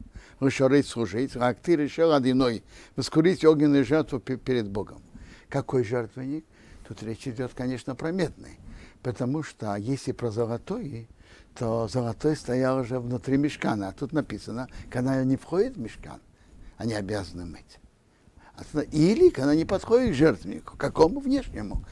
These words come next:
медному. «Берох отцу, бу-, будут мыть едеем, варагоем, их руки и ноги, в мусу, и чтобы они не умерли. Воисолем хокером, будет им вечный завет,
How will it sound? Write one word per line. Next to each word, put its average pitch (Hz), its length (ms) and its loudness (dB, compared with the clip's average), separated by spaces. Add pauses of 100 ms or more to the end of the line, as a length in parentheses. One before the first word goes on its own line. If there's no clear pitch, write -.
медному. 175 360 0 (640)
«Берох 160 380 12
отцу, 147 640 4 (260)
бу-, 147 220 6 (340)
будут 180 260 -4
мыть 160 320 4
едеем, 139 500 6
варагоем, 123 680 2
их 120 160 -6
руки 135 240 0
и 123 60 0
ноги, 117 260 0
в 127 420 4
мусу, 98 400 -8 (420)
и - 40 -16
чтобы 123 240 0
они 135 160 6
не 139 160 8
умерли. 117 540 0 (420)
Воисолем 151 760 6
хокером, 123 680 0 (300)
будет 156 300 8
им 139 120 6
вечный 131 420 2
завет, 101 400 -6